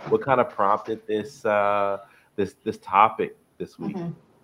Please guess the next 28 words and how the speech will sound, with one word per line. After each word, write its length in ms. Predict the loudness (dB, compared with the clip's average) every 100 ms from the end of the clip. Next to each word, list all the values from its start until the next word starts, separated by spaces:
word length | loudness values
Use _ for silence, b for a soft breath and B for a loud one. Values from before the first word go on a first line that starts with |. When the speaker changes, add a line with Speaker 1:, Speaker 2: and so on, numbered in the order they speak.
| _ _ _ _ _ _ B B B
Speaker 2:
Well, 180 | 8 10
we're 100 | 10
not 180 | 8 6
gonna 200 | 4 6
go 220 | 8 8
into 320 | 8 6 4
this 260 | 4 2 0
one 120 | -2
just 260 | -2 -4 -2
a 60 |
little 360 | 0 4 4 4
bit, 280 | 2 0 4
Joey. 540 | 6 6 6 4 4
We're 260 | 4 4 6
going 360 | 6 4 2
to 540 | 0 0 4 4 2 -2
dive 520 | 4 8 10 10 6 2
in 380 | 0 0 -4
and, 420 | -4 -2 -2 -2 -6
and 200 | -6 4
cover 520 | 6 8 8 6 4
a 80 | 2
little 380 | 6 6 6 8
more 260 | 8 8
than 160 | 6 0
we 140 | -2
typically 560 | -4 -4 -4 -8 -10 -10
would. 420 | -8 -8 -8 -10